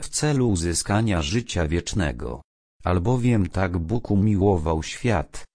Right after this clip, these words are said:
że Syna swego jednorodzonego dał, aby każdy, kto weń wierzy, nie zginął, ale miał żywot wieczny. Ewangelia Jana, rozdział trzeci, werset szesnasty,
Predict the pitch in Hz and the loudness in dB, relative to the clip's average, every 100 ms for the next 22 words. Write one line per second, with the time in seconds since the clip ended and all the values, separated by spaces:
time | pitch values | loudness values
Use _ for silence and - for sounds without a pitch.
0 | - 78 85 - 131 117 90 - 85 85 | -8 -4 -2 0 2 2 0 -2 0 0
1 | 76 76 82 80 87 80 76 85 101 113 | 0 0 -2 0 0 0 0 0 0 2
2 | 92 92 85 67 60 - - - 80 76 | 0 0 0 -2 -4 -12 -20 -6 -4 -2
3 | 76 107 113 104 104 82 73 - _ - | -4 -2 -2 -2 -4 -2 -4 -8 _ -8
4 | - 104 87 90 80 69 113 127 82 73 | -2 0 2 2 0 0 -2 0 -2 -2
5 | 71 _ - 92 82 78 78 76 65 90 | -6 _ -2 0 0 -2 -4 -4 0 2
6 | 156 180 - - - 120 117 107 104 98 | 2 0 -8 -12 -4 0 0 2 2 2
7 | 85 78 98 85 78 71 71 95 127 - | 2 0 -2 0 -2 -2 -2 0 0 0
8 | 101 123 147 - _ - 98 85 78 73 | 2 4 2 -2 _ -4 0 2 0 -2
9 | 73 76 73 110 101 113 127 90 95 104 | -4 -2 0 0 2 2 2 0 0 0
10 | 92 87 92 92 - 110 104 - 90 85 | -2 0 0 0 -2 -2 -2 0 0 0
11 | 80 76 90 - 82 - 98 104 - - | -2 -2 -2 -2 -2 0 0 0 -2 -4
12 | 76 67 | -4 -6